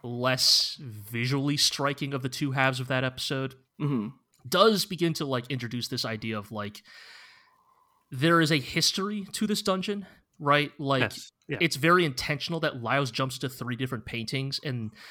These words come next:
Speaker 1: they are all part of a, an interconnected history of a place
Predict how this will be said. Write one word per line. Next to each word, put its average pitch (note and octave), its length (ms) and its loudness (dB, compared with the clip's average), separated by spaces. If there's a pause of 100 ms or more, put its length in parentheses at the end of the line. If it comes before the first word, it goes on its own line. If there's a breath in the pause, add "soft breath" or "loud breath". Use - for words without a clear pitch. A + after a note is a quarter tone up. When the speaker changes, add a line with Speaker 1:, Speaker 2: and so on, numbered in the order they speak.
(160 loud breath)
Speaker 1:
they B2 120 0
are C3 180 2
all C3 520 4 (580 loud breath)
part C#3+ 420 4 (100)
of C#3 400 2
a, B2+ 220 0 (120)
an C#3 180 0
interconnected C#3 720 0
history D3 680 -4 (140)
of E3 120 2
a E3 80 2
place - 640 -6